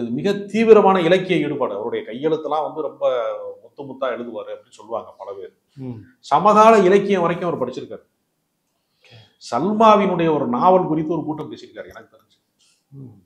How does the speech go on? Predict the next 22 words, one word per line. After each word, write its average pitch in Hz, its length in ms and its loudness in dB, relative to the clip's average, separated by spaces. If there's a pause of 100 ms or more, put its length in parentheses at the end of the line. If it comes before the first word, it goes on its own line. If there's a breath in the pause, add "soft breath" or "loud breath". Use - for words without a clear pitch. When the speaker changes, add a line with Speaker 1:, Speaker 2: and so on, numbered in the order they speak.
(160)
Speaker 1:
அவர் 101 200 -18
எல்லா 151 520 -6
சமகால 147 440 -2
இலக்கியம் 120 380 -10
வரைக்கும் 139 300 -16
அவருக்கு 113 240 -20
பரிச்சயங்கள் 117 640 -20
உண்டு. 117 420 -14 (420)
அவரு 185 280 2 (880)
நாத்திகத்தின் 208 680 2
பக்கம் 170 320 -4
தீவிரமாக 175 500 -2
நிற்கல. 127 360 -8 (800)
அவர் 123 140 -8
கொஞ்சம் 120 260 -8
கொஞ்சமாக 135 440 -4
அவரு 120 300 -2
நகர்ந்து 123 420 -8
அவர் 110 140 -8
ஆன்மீகத்தின் 151 560 -8
பக்கம் - 240 -20
வந்துட்டாரு. - 380 -20